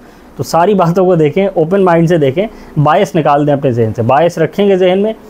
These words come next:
तो again, अब जिस बंदे ने लगवा लिया हो अपनी छत पे solar panel,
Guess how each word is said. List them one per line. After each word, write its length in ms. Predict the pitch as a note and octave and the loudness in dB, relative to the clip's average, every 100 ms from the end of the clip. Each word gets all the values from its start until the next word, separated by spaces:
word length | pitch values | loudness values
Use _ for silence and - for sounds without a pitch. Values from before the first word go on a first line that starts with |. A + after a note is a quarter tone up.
| - - - - | -20 -20 -10 -2
तो 400 | D3 C#3+ C3 B2 - - - | 2 2 2 -2 -10 -8 -2
again, 260 | B2+ G3+ G3+ | 0 0 0
अब 220 | E3 E3 | -2 0
जिस 180 | D#3+ F3+ | 0 0
बंदे 300 | F3 E3 F#3+ | 2 2 2
ने 100 | G3+ | 2
लगवा 300 | E3+ C#3+ D3+ | 2 2 2
लिया 180 | F3+ F#3 | 2 2
हो 120 | F3+ | 2
अपनी 180 | F3+ E3+ | 0 -2
छत 200 | D#3+ D#3 | -2 -2
पे 60 | E3+ | -2
solar 280 | D3 C#3+ D3 | 0 0 0
panel, 400 | C#3+ B2+ B2+ | 0 0 -4